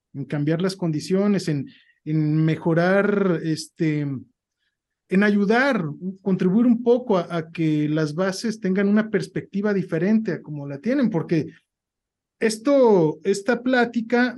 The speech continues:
va a servir muchísimo para mucha raza que tiene solamente una perspectiva de Venezuela, no tiene esta otra perspectiva,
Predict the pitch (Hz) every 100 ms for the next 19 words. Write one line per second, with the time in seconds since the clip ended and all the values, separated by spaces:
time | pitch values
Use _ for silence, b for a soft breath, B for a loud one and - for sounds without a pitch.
0 | 185 190 214 208 220 214 220 254 - 254
1 | 254 254 160 151 147 147 139 - 170 202
2 | 233 214 226 208 220 233 - _ _ _
3 | _ _ _ - 190 208 220 226 240 233
4 | 233 233 233 240 233 214 - 180 - 233
5 | 220 185 160 160 226 208 156 175 185 -
6 | 208 208 196 170 180 190 214 196 202 202
7 | 190 151 - - - 208 147